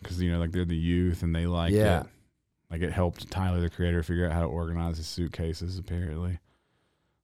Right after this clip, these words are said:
Speaker 1: This is the article.
Speaker 2: There's gotta be
Speaker 1: Th-,
Speaker 2: mushrooms
Speaker 1: dude,
Speaker 2: involved
Speaker 1: I don't
Speaker 2: in that.
Speaker 1: know.
Speaker 2: If a flute's
Speaker 1: Yeah.
Speaker 2: got you organizing your suitcase, there's
Speaker 1: Yeah.
Speaker 2: something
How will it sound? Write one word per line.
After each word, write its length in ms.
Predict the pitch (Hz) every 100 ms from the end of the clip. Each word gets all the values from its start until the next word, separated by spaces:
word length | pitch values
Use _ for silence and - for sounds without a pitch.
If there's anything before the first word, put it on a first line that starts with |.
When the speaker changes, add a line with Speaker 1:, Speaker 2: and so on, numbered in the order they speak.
| -
Speaker 1:
This 100 | 90
is 140 | 90
the 100 | 87
article. 520 | 69 82 85 - 87 82
Speaker 2:
There's 160 | 98
gotta 220 | - 85
be 100 | 76
Speaker 1:
Th-, 100 | 76 78
Speaker 2:
mushrooms 440 | 80 - 71 78
Speaker 1:
dude, 80 | - 120
Speaker 2:
involved 80 | 107 98
Speaker 1:
I 40 | 131
don't 180 | 120 95
Speaker 2:
in 60 |
that. 60 | 95 101
Speaker 1:
know. 40 |
Speaker 2:
If 100 | 82
a 40 | 82
flute's 460 | - 98 110 104
Speaker 1:
Yeah. 220 | 107 101 95
Speaker 2:
got 80 |
you 120 | 90 90
organizing 640 | 90 82 85 85 76 78
your 80 | 69
suitcase, 720 | - 90 80 - 80 78 -
there's 160 | - 80
Speaker 1:
Yeah. 140 | 107
Speaker 2:
something 260 | 92 92 78